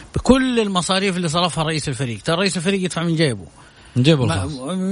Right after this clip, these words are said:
Speaker 1: بالضبط.
Speaker 2: حب-،
Speaker 1: لا،
Speaker 2: حبا في هذا الزمن.
Speaker 1: شغف، شغف.
Speaker 2: سبحان
Speaker 1: كل
Speaker 2: الله.
Speaker 1: هذا اللي أنت تشوفه شغف، يعني، تتكلم على ألف ومية، تسعمية فريق يقام عليهم الع-، يعني،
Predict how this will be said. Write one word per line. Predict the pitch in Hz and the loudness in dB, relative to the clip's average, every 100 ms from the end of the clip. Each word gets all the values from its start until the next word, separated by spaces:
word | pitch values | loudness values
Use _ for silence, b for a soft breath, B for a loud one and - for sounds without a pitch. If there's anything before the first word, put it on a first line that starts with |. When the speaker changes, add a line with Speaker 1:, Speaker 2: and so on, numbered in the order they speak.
| 196 | -2
Speaker 1:
بالضبط. | 202 190 190 131 165 | -4 -2 -2 0 2
Speaker 2:
حب-، | 185 165 | 4 4
Speaker 1:
لا، | 160 | 0
Speaker 2:
حبا | - 180 160 151 | 0 0 2 0
في | 131 | 2
هذا | 113 107 | 0 0
الزمن. | 95 247 | 0 -2
Speaker 1:
شغف، | 165 113 | -2 -4
شغف. | - 175 101 | -6 -8 -8
Speaker 2:
سبحان | - - | -12 -6
Speaker 1:
كل | 240 190 | -4 0
Speaker 2:
الله. | 196 | 0
Speaker 1:
هذا | 180 | -2
اللي | 175 185 | -4 -4
أنت | 185 | -4
تشوفه | 165 208 175 | -2 -2 0
شغف، | 170 175 127 107 | 0 0 -2 -8
يعني، | 110 113 113 B B - | -8 -10 -10 B B -20
تتكلم | - 208 196 165 | -2 0 2 0
على | 165 156 | -2 -2
ألف | 208 175 - | -4 -4 -6
ومية، | 151 139 139 139 - - | -6 -4 -2 -4 -6 -8
تسعمية | - 147 180 190 | -4 0 2 2
فريق | 156 170 196 220 - - B B B B | 0 0 2 0 -2 -14 B B B B
يقام | - 196 185 180 - 208 208 208 147 | -6 -4 0 0 2 2 2 0 -2
عليهم | 165 202 180 | 0 2 0
الع-، | 160 151 123 | -2 -6 -4
يعني، | 131 135 131 | -2 -2 -2